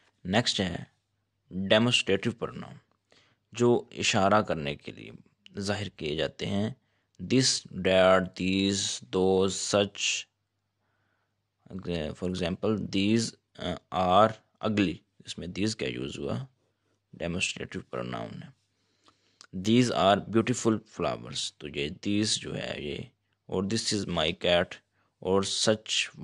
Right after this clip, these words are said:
was is, such was is thinking। तो ये क्या सच।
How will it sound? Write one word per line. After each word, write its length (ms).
was 420
is, 160
such 460
was 420
is 240
thinking। 400
तो 80
ये 160
क्या 180
सच। 520